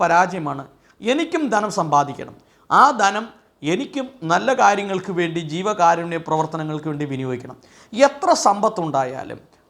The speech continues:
ആ സമ്പത്തെല്ലാം നമ്മുടെ കയ്യിൽ ഇരിക്കുമ്പോൾ തന്നെ നമ്മൾ ഒരു സാധാരണക്കാരനായി, ആ, ജീവിക്കുന്നതിലാണ്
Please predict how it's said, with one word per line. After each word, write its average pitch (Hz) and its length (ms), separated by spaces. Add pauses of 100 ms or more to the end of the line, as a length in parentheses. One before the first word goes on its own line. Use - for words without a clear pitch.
ആ 208 120 (200)
സമ്പത്തെല്ലാം 220 760
നമ്മുടെ 196 300
കയ്യിൽ 180 260
ഇരിക്കുമ്പോൾ 185 460 (100)
തന്നെ 131 240 (380)
നമ്മൾ 220 420 (200)
ഒരു 208 120 (120)
സാധാരണക്കാരനായി, 208 1120 (400)
ആ, 160 140 (200)
ജീവിക്കുന്നതിലാണ് 190 880